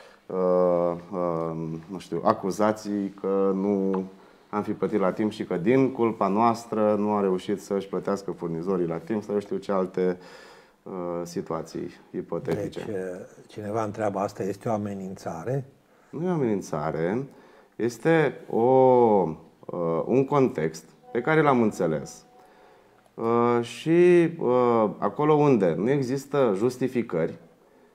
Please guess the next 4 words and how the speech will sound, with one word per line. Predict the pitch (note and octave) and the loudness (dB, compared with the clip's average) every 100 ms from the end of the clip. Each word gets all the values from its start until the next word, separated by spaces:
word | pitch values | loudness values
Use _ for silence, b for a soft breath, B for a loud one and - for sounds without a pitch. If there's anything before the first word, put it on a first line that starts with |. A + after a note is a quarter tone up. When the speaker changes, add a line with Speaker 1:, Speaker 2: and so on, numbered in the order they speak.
| b - | b -10
Speaker 1:
uh, | G2 F#2+ F#2 F2+ D#2+ D#2+ E2 D#2 D2 D2+ - | -4 0 2 2 0 -2 -2 -4 -8 -10 0
argumente | G#2 A2 A#2 B2 G2+ F2 F2 F#2+ A2 G2 | 2 4 4 4 4 2 0 0 -4 -4
legate | G2+ G#2+ G#2 G2+ | 0 2 2 2
de, | F#2 G2 F#2 | 2 4 2